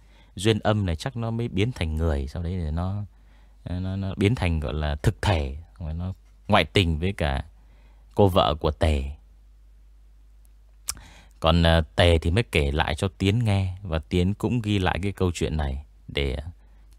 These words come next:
gửi cho mình. Ờ, không biết rằng có thật hay không, tùy các bạn, các bạn có thể tin, các bạn có thể không tin. Nhưng đây cũng chỉ là một câu chuyện để chia sẻ. Thành sau khi đọc và cảm thấy nó cũng rất là cuốn hút, rất là kỳ dị, và chia sẻ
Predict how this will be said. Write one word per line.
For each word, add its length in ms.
gửi 220
cho 140
mình. 360
Ờ, 680
không 200
biết 140
rằng 160
có 100
thật 180
hay 100
không, 200
tùy 140
các 200
bạn, 200
các 80
bạn 180
có 60
thể 140
tin, 320
các 200
bạn 160
có 80
thể 140
không 200
tin. 280
Nhưng 160
đây 140
cũng 120
chỉ 120
là 100
một 180
câu 180
chuyện 260
để 100
chia 200
sẻ. 260
Thành 240
sau 140
khi 120
đọc 300
và 100
cảm 260
thấy 140
nó 140
cũng 140
rất 160
là 60
cuốn 180
hút, 300
rất 140
là 100
kỳ 240
dị, 180
và 220
chia 200
sẻ 160